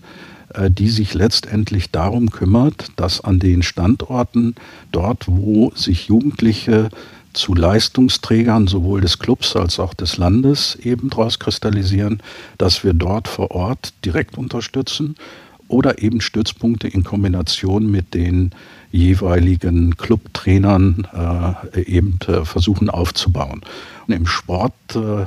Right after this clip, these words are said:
braucht man Geld und da haben wir eben sehr viele Möglichkeiten, uns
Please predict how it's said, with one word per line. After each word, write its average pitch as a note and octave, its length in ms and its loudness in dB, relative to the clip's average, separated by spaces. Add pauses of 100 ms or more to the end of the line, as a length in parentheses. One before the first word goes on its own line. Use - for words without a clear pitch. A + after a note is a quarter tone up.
braucht - 280 -2
man G#2+ 140 0
Geld G2 560 2
und F2 220 0
da F#2 280 0
haben G2+ 260 2
wir F#2+ 200 0
eben G2 300 2
sehr A#2+ 260 0
viele A2 340 2
Möglichkeiten, F#2 920 -4
uns F#2 420 -2